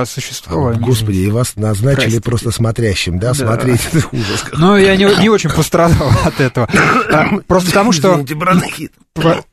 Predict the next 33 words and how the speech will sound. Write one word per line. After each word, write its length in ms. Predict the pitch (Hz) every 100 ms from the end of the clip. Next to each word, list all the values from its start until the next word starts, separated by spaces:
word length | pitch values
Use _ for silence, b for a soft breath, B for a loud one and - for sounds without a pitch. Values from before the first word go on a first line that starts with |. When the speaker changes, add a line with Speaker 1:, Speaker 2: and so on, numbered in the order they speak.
| - B B B 170
Speaker 1:
э, 260 | 156 156 - -
прямых, 500 | 151 190 202 214 -
э, 360 | 151 143 135 123
каких-то 460 | 113 - - 147 143
аналогий 500 | 147 160 190 214 175
с 80 | -
той 200 | 180 165
историей 640 | - 160 147 143 135 127 131 - -
даже 220 | 143 135
трудно 260 | 147 139 127
подозревать, 560 | 131 120 123 113 101
да? 240 | 107 147 170 _ _ -
Ну 120 | 165
вот 120 | 135
там 240 | - 220 202
всё-таки 440 | - 196 190 170 190
Speaker 2:
Да 60 |
Speaker 1:
на 60 | 208
Speaker 2:
ну 40 |
Speaker 1:
фоне 140 | 214 -
Speaker 2:
как, 80 | 151
Speaker 1:
стройки, 300 | 165 143 165
и 100 | 165
Speaker 2:
слушай. 80 |
Speaker 1:
здесь 240 | 180 190 120
на 140 | 151
фоне 240 | 170 143 135
стройки. 320 | 151 135 123
Вот 180 | 127 -
нет, 180 | 233 -
то 40 |
есть 200 | 170 -
Speaker 2:
Блин, 180 | 127